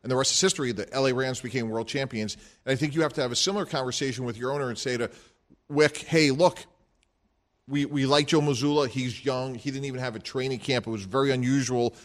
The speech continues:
how he got thrown into the fire. With that said, we have an unexpected opportunity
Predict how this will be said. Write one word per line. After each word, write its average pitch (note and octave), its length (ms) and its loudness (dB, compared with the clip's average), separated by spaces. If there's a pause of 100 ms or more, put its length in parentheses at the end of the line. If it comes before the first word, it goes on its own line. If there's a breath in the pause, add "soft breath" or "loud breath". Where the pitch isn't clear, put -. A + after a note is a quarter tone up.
(220 loud breath)
how C#3 160 2
he C3+ 80 4
got A#2+ 160 0
thrown C3 220 -2
into B2 160 -4
the G#2 60 -6
fire. D3 280 -2 (240 loud breath)
With C#3+ 140 -2
that C#3+ 160 2
said, D3+ 320 2
we D3 100 0
have E3+ 100 2
an D3+ 140 -2
unexpected D3+ 580 2
opportunity A#2+ 840 2